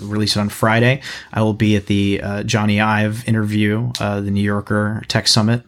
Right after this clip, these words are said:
um, in Manhattan. So keep your eyes peeled for coverage of that this weekend. Uh, very excited to hear what he has to say.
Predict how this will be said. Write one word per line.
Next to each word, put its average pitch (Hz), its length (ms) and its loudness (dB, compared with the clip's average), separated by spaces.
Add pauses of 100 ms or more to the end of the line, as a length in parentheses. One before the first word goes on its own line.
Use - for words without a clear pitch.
um, 104 400 -6 (420)
in 104 140 -2
Manhattan. 110 540 -2
So 107 460 2 (300)
keep 120 220 2
your 104 100 0
eyes 110 300 4
peeled 110 400 0
for 101 120 -4
coverage 101 440 0
of 98 100 -2
that 104 240 0
this - 180 -4
weekend. 117 460 0
Uh, 104 240 -6
very 101 240 0
excited 98 380 -2
to 101 60 -6
hear 101 120 -2
what 101 80 -4
he 95 80 -2
has 95 160 -4
to - 80 -4
say. - 240 -6